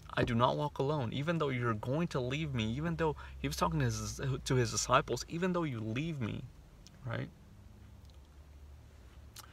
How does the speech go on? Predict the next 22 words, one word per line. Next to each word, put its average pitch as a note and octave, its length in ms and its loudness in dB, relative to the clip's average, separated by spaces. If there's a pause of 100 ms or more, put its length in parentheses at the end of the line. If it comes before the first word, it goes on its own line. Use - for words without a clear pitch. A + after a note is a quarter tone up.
(880)
"I'm C3+ 140 0
not E3 240 -2
going A2 240 -2
alone, C3 440 -2 (500)
for - 120 -8
the A#2 100 -6
Father D#3+ 400 -2
is C3+ 100 -4
going B2+ 240 -2
with D3 180 -6
me." B2+ 80 -2
He's C#3+ 180 -2
been D3+ 240 -2
with E3+ 200 -4
me C3 80 -2
this A2+ 160 -4
whole A2+ 200 -6
time. - 340 -16 (1600)
And A#2 80 -2
the A#2 40 -4
same C3 260 -4
confidence, - 680 -6